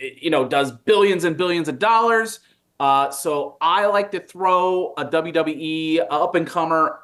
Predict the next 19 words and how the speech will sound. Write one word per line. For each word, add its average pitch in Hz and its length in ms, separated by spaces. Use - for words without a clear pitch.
every 190 220
now 151 260
and 139 80
then. 135 280
And 214 160
Jasmine 202 440
just 202 160
have 190 200
to 202 40
be, 190 380
she 226 240
happened 196 320
to 180 40
be 190 140
the 202 80
flavor 180 420
of 202 160
the 214 100
week. 269 380